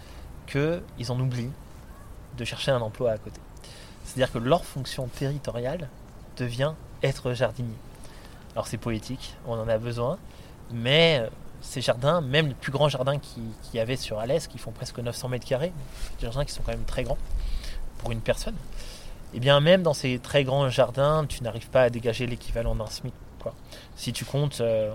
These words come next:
en fait, l'argent que tu économises par le fait que tu ne dépenses plus dans ton al-,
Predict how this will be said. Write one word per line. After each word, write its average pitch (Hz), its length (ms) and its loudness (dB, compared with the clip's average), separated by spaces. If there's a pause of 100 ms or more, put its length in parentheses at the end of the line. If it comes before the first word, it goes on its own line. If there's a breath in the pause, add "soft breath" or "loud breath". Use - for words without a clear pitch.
en 113 80 -4
fait, 120 180 -2
l'argent 120 260 2
que 127 120 -6
tu - 260 -12
économises 135 480 0
par 117 140 0
le 117 80 -2
fait 135 200 -4
que - 100 -10
tu - 140 -10
ne 120 60 -6
dépenses 117 300 -6
plus 147 140 -4
dans 127 100 2
ton 120 180 -6
al-, 123 160 -6